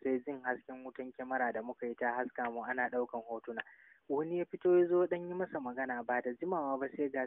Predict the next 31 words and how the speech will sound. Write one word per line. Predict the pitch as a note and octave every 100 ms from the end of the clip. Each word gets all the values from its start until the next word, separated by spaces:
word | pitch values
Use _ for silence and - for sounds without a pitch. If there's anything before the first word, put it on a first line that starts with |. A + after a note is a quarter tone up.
| B2+
seat | C3+ -
ana | C3 B2+ B2 - - - _ -
son | C3+
shiru | - C3+ C3+ -
shigo | C3+ C3 C3
da | B2 -
su, | A#2 _ D3+
inda | D3+ B2+
aka | C3+ C#3
nemo | C3 B2+ C3 C3 C3 A2+ -
su | B2 _ -
cikin | - D3+
loudspeaker, | D3+ D3+ - C#3 C#3 A#2+ - _
ana | D3 D#3 C3+
neman | C3 C3 C3 -
su, | F#2+ -
nan | C3+ F3 -
suka | C#3 C3
zo | B2+ B2+
wurin | B2+ B2+
zaman | B2+ C3 C3+
su | -
da | B2 A#2
suka | C3 -
zo | B2 C3 -
suka | C#3 B2+
zauna. | B2 B2 A2+ - - - -
Maryam | E3 E3 D3 - - - _ -
saboda | D3+ C#3 B2 A2+
gulma | C3 D#3 E3 D3+
a | -